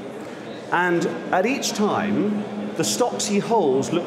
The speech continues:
almost identical, and the proportion looks almost identical. Uh, he comes into the office and he works incredibly hard and does almost nothing. He, his average turnover, the last time I looked at it, was about seven percent a year.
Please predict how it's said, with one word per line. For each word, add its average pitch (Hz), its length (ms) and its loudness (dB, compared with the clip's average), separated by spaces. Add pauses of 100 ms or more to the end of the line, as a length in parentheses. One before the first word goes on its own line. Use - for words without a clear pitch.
almost 196 340 4
identical, 139 500 0
and 151 120 2
the 190 60 2
proportion 240 360 0
looks 151 120 0
almost 170 360 2
identical. 117 420 -2 (600)
Uh, - 200 0
he 269 320 -2
comes 226 340 0
into 208 220 2
the 196 120 4
office 175 360 0
and 175 80 2
he 190 80 4
works 208 340 2
incredibly 208 400 4
hard 180 260 4
and 185 80 2
does 180 120 4
almost 170 260 2
nothing. - 260 -2 (340)
He, 190 200 4
his 202 400 0
average 202 420 2 (100)
turnover, 151 800 2 (380)
the 170 60 4
last 196 260 4
time 185 100 2
I 175 40 4
looked 214 180 2
at - 80 0
it, 180 40 4
was 165 100 2
about 165 200 2
seven 190 320 2
percent - 540 0 (640)
a 165 80 2
year. 143 340 4